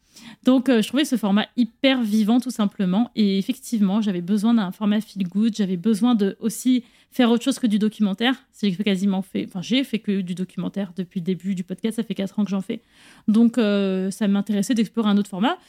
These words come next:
Je me suis dit, « Oh, c'est bien en plus. Le talk, ça prend pas trop de temps. » Alors, ça prend moins de temps que du documentaire, <laughs> mais ça prend quand même vachement de temps. Beaucoup plus que ce que je pensais. Donc, euh, voilà, il faut pas se dire non plus que c'est, euh, fastoche, à moins que vraiment on enregistre et on balance le montage.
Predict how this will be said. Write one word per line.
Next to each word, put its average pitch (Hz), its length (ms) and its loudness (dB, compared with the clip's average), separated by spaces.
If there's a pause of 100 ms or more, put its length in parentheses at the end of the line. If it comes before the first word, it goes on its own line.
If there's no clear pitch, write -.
(160)
Je 254 60 4
me 254 60 6
suis 269 120 -2
dit, « 240 240 2 (320)
Oh, 359 120 4
c'est 320 140 0
bien 349 180 2
en 320 80 2
plus. 269 260 -2 (240)
Le 226 100 4
talk, 277 220 0
ça 214 120 -4
prend 214 140 -2
pas 208 100 -2
trop 262 140 -4
de - 60 -4
temps. » 294 240 0 (220)
Alors, 190 180 0
ça 220 140 0
prend 208 120 0
moins 240 140 6
de 262 60 2
temps 330 80 -2
que 285 60 2
du 269 80 2
documentaire, 247 640 2
<laughs> - 100 -4
mais 220 120 6
ça 190 260 -2
prend - 180 -4
quand 339 140 0
même 277 180 6
vachement 247 380 2
de 226 80 4
temps. 277 280 2 (400)
Beaucoup 285 300 2
plus 311 180 2
que 277 120 0
ce - 60 -6
que 240 120 2
je - 100 -4
pensais. 233 380 0
Donc, 220 300 2
euh, 202 480 0
voilà, 196 240 0
il 185 60 -10
faut 196 120 -14
pas 214 140 0
se 202 60 2
dire 226 120 4
non 196 160 2
plus 240 140 -6
que 202 160 -2
c'est, 196 280 0
euh, 170 400 -4
fastoche, 208 460 0
à 208 100 2
moins 226 140 6
que 226 140 -4
vraiment 196 340 2
on 190 80 2
enregistre 185 480 -2
et 180 80 -6
on 170 80 -6
balance 180 340 -2
le 180 60 -6
montage. 185 460 -2